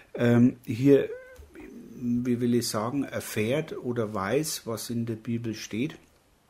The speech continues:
Und die ganze, äh, Geschichte, Mittelalter und, und, ähm, hindurch, ich denke, es weiß jeder, äh, grob Bescheid, was hier passiert ist. Und das Schlimme ist einfach, dass, ähm, die ihren missionarischen Auftrag,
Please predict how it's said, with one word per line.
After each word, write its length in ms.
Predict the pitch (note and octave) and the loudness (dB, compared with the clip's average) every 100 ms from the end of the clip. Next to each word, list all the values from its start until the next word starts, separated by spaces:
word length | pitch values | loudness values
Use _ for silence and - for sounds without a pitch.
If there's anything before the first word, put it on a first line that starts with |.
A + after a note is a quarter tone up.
| - - | -18 -10
Und 360 | B2 A#2 A#2 A#2 - - - - | -2 2 2 2 -10 -20 -20 -10
die 60 | A2 | -8
ganze, 360 | - G#2+ A#2+ C#3+ | 0 0 0 0
äh, 420 | C#3 A2 G#2 A2 A2+ | 0 -2 -4 -8 -6
Geschichte, 720 | A#2+ - B2 - C3+ A#2 G#2 | -8 -6 -10 -6 -4 -2 -2
Mittelalter 1000 | A2 A#2+ B2 G#2+ G#2+ A2 A2 G#2 F#2 F2 | -2 -2 -4 -2 -4 -2 -2 -2 -2 -6
und, 380 | G#2 G#2+ G#2+ - | -6 -6 -6 -8
und, 420 | G#2+ G#2 G#2 - | -6 -6 -6 -10
ähm, 400 | G#2 G2+ G2+ - | -10 -6 -6 -8
hindurch, 580 | - A#2 A2 A2+ A#2 A#2 | -10 -6 -4 -4 -6 -8
ich 160 | A#2+ - | -14 -4
denke, 260 | G#2 A#2 | -2 -2
es 140 | G#2 G2+ | -4 -8
weiß 340 | F#2 G2+ - | -6 -8 -8
jeder, 300 | A2 A2+ A2+ | -8 -4 -6
äh, 260 | A2 A#2 G2 - | -6 -10 -12 -10
grob 240 | G2+ A2 | -6 -6
Bescheid, 400 | A2 G2+ F#2+ G#2+ A2 | -6 -8 -4 -4 -4
was 200 | G2 - | -8 -6
hier 140 | A2 | -8
passiert 460 | - F2+ - A#2+ A#2 | -6 -8 -2 -2 -2
ist. 200 | A#2+ - - - - - | -6 -10 -18 -18 -18 -6
Und 140 | A2+ | 0
das 100 | B2 | 0
Schlimme 400 | B2 B2 B2+ B2+ | 0 0 0 0
ist 200 | A#2+ A#2+ | -4 -6
einfach, 420 | F2+ A2 - B2 - | -4 -4 -4 -8 -6
dass, 480 | B2 G#2+ - - _ - | -6 -6 -8 -12 _ -10
ähm, 400 | A2+ A2 A2 G#2 - | -4 -2 -4 -6 -6
die 100 | A#2 | -6
ihren 300 | C#3+ A#2 A2+ | -2 -2 -2
missionarischen 840 | B2 - A2+ G#2+ G#2 C#3 B2 G#2+ | -2 -2 -2 -2 2 0 0 -6
Auftrag, 560 | E2+ G#2+ A#2+ - A2+ | -4 -6 -8 -6 -4